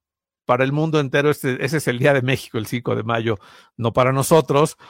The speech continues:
pero sí para México, para el mundo. O sea, en Estados Unidos el cinco de mayo es, uy, gran festejo,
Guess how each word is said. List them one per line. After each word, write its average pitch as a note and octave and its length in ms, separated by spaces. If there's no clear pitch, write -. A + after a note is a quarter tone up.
pero A#2 320
sí - 180
para A#2 240
México, G#2+ 380
para A#2 220
el A2 120
mundo. A#2 300
O F#2+ 60
sea, A2+ 280
en F2+ 80
Estados C#3 280
Unidos C3+ 300
el A2+ 140
cinco C#3+ 260
de A#2 80
mayo A#2+ 300
es, - 180
uy, E3 220
gran G#2+ 200
festejo, A2+ 560